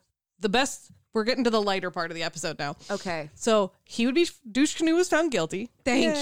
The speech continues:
Speaker 2: you,
Speaker 1: Yay.
Speaker 2: Jesus.
Speaker 1: He was sentenced to eleven years in pris-, prison.
Speaker 2: Are
Speaker 1: Later
Speaker 2: you fucking kidding me?
Speaker 1: Hey, that's better than nothing. It was later reduced to ten years with a two-year period of compulsory residence. Five of his friends were acquitted,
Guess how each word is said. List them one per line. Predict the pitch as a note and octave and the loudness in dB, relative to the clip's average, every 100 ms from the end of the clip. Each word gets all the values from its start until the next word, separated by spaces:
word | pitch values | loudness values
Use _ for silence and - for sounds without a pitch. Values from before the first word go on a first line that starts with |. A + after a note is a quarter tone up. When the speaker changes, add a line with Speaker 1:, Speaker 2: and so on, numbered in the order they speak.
| B3 | 4
Speaker 2:
you, | A#3 | 4
Speaker 1:
Yay. | A3+ A3 | 2 2
Speaker 2:
Jesus. | A3+ A#3 G#3+ B3+ A#3+ A3 | 2 2 2 2 2 0
Speaker 1:
He | A#3+ | 0
was | B3 | 0
sentenced | - B3+ C4+ B3+ - | 0 0 0 -2 -2
to | F3+ | -2
eleven | D#3+ F3+ D#4+ D4 | 0 0 0 0
years | F#3+ E3+ | 0 -2
in | F3 | -4
pris-, | E3+ E3 F3 - _ | -4 -6 -6 -12 _
prison. | - F#3+ G3 F#3+ F#3+ | -6 -4 -4 -8 0
Speaker 2:
Are | A3+ | 2
Speaker 1:
Later | C4+ | 4
Speaker 2:
you | C4+ C4+ | 4 4
fucking | - - C4+ C4 C#4 B3 | 2 0 0 2 2 2
kidding | B3 B3 A#3+ A#3 A3 | 2 2 2 2 2
me? | |
Speaker 1:
Hey, | G#3+ G#3 E3 - _ _ | 4 2 0 -6 _ _
that's | F#3 G#3 F#3 | -4 -4 -4
better | F3 F3+ G3 | -4 -2 0
than | F#3+ G3 F#3 | -2 -4 -6
nothing. | D#3 D#3+ D#3+ D#3 - - - | -8 -8 -10 -12 -14 -20 -8
It | - | -2
was | F4+ | -2
later | D#4 G4 F4+ | 0 0 2
reduced | E4 D4 - | 0 -2 -4
to | A#3 | -6
ten | B3+ B3 | -2 -2
years | B3+ B3+ | 0 -2
with | A3 F3+ | -4 -6
a | |
two-year | - D#4 C#4 C4+ C#4 | -6 -6 -4 -6 -6
period | C4+ C4 C4 | -6 -4 -4
of | G3+ - | -6 -6
compulsory | G3 F#3 B3 B3 - B3+ B3+ B3 | -6 -4 -4 -4 -4 -6 -6 -4
residence. | G3+ G3+ F#3 E3+ E3 F#3 - - - _ | -4 -4 -8 -8 -10 -12 -14 -20 -20 _
Five | - G#3+ G#3 | -2 0 0
of | F#3 | -2
his | F#3+ - | -6 -4
friends | A3 A#3 D4 | -4 -4 -2
were | C4+ F3+ | -2 -2
acquitted, | - - E4+ G3 A#3+ | -4 -4 -2 0 -2